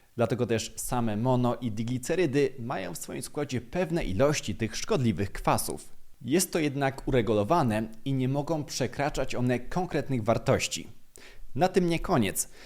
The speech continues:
ale ostrzegam, że kolejne informacje mogą przetopić nawet najgrubsze arkusze folii aluminiowej. Otóż proces wytwarzania mono- i diglicerydów polega na uwodarawianiu cząsteczek, czyli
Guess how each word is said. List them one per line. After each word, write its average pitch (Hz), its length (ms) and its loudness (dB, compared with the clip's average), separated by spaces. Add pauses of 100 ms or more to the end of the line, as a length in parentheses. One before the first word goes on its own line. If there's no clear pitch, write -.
(120)
ale 123 300 2
ostrzegam, 120 640 0
że 104 200 -2
kolejne 113 420 -2
informacje 135 720 0
mogą 101 380 0
przetopić 113 580 -2
nawet 107 440 -2
najgrubsze 117 600 0
arkusze 123 560 2
folii 107 360 2
aluminiowej. 104 720 0 (140)
Otóż 151 280 -2
proces 196 380 2
wytwarzania 127 640 2
mono- 143 460 2
i 131 100 -4
diglicerydów 127 880 0
polega 107 400 2
na 113 160 2
uwodarawianiu 139 840 0
cząsteczek, 147 720 0
czyli 214 280 -4